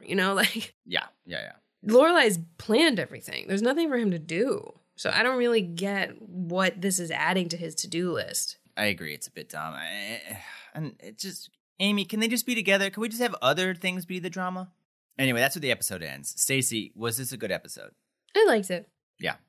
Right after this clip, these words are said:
Speaker 1: I think there was a lot of great scenes.
Speaker 2: Agreed.
Speaker 1: I liked the scene with Logan and Lorelai. She
Speaker 2: Yeah.
Speaker 1: told him what was up. He was humble about it.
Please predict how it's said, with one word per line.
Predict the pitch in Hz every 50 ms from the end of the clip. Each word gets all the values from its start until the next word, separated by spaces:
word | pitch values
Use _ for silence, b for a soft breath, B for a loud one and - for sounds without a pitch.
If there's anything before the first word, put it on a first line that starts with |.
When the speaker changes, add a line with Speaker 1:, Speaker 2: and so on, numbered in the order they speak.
| _ _ _ _ _ - -
Speaker 1:
I | 240
think | 254 269
there | 262 254
was | 240
a | 226 233
lot | 220 208
of | 185
great | 185 185 180 180
scenes. | - - 170 165 160 156 - - _ _ _ _ _ _ -
Speaker 2:
Agreed. | 160 - 254 190 123 - _ _ _ _ _ _ _ -
Speaker 1:
I | 233 262
liked | 269 269 339 359 -
the | 392 349
scene | - 302 285 262
with | 233 208 190
Logan | 185 180 170 175 170 165
and | 156 156 151 147 -
Lorelai. | - 185 190 175 160 - - - - - _ _ _ _ _ _ _
She | - - - 196
Speaker 2:
Yeah. | 185 175
Speaker 1:
told | 190 196 208 226
him | 240 240
what | 226 -
was | 247 202
up. | 185 165 160 180 185 - - -
He | - 180 185
was | 190 208 196
humble | 175 180 185 196 202 175 160
about | 156 165 - - 120 147 151
it. | 151 190 196